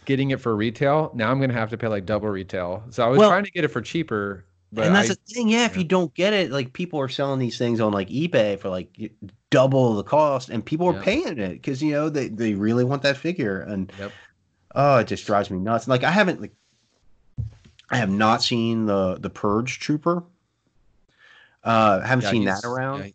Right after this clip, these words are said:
Speaker 1: he sold out, and then
Speaker 2: Um, I s-, I got,
Speaker 1: Cara
Speaker 2: uh,
Speaker 1: Dune. You can't find Cara Dune either. Any of the Mandos,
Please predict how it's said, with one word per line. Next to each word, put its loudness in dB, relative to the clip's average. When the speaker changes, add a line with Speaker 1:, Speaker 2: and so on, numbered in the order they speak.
Speaker 1:
he -16
sold -12
out, -10
and -12
then -8
Speaker 2:
Um, -12
I 2
s-, -4
I -2
got, -2
Speaker 1:
Cara 4
Speaker 2:
uh, -2
Speaker 1:
Dune. 2
You -2
can't -2
find 0
Cara 2
Dune -2
either. -4
Any -2
of 0
the -2
Mandos, -4